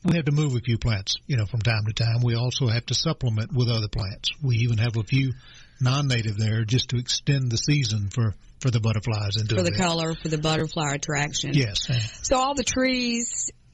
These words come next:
Speaker 2: the large trees obviously were there. When, when did you first go to the Nature Center and kinda cruise the grounds and see what was there?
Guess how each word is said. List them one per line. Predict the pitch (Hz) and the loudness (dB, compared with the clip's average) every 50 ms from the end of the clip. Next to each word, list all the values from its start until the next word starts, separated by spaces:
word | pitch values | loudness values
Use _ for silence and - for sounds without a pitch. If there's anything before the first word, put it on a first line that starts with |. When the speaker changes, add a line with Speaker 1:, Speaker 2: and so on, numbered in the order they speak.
| - - - | -20 -16 -10
Speaker 2:
the | - - - 196 202 | -6 -4 0 0 2
large | 208 208 202 214 226 233 220 - - | 2 2 0 0 0 -2 -2 -4 -4
trees | - 202 185 180 185 170 185 | -2 0 0 0 0 2 2
obviously | 180 175 170 180 175 175 - - 175 165 | 0 0 0 0 -2 -2 0 0 0 2
were | 156 165 160 | 2 2 2
there. | 156 156 151 151 151 151 165 170 - - - - - - - - | 2 2 2 2 2 0 -2 -4 -6 -10 -12 -12 -12 -14 -6 -2
When, | - 285 311 349 359 339 311 - 190 - | 0 2 2 2 2 0 -2 -6 -6 -2
when | 262 269 302 339 | 0 2 2 2
did | 359 359 311 - | 2 0 0 0
you | 302 277 269 - | 0 -2 0 0
first | 247 240 240 240 - - - - - - | 2 2 2 2 0 -4 -6 -10 -12 -4
go | 214 226 220 208 | 0 0 2 2
to | 214 214 220 220 214 - - - 220 214 214 208 208 208 | 2 0 -2 -2 -2 -2 0 0 2 2 2 2 0 0
the | 196 196 | 0 0
Nature | 196 196 202 202 - 208 202 | 0 0 0 0 -2 -2 -2
Center | - - 208 202 196 202 202 202 196 | -2 -2 -2 -2 -2 0 0 0 0
and | 190 98 156 185 185 190 190 | 0 0 0 0 0 0 0
kinda | 202 202 196 190 185 185 185 - - - - - - - - - | 0 2 2 2 0 0 -2 -6 -12 -16 -16 -16 -16 -14 -12 -4
cruise | - - 220 214 220 214 196 - | 0 2 4 4 2 2 -2 -4
the | 202 | -6
grounds | 196 208 208 202 208 208 208 208 202 202 208 196 - - | -2 0 0 2 2 2 2 0 0 -2 -2 -2 0 0
and | 190 185 185 185 185 185 185 | 2 2 2 0 0 -2 -4
see | - - - - - - - 220 208 | -4 -8 -10 -10 -2 0 2 2 4
what | 208 202 196 - | 2 2 0 0
was | 185 175 | -2 -2
there? | - 190 185 185 185 175 147 139 127 | 0 0 2 2 2 0 -2 -2 -4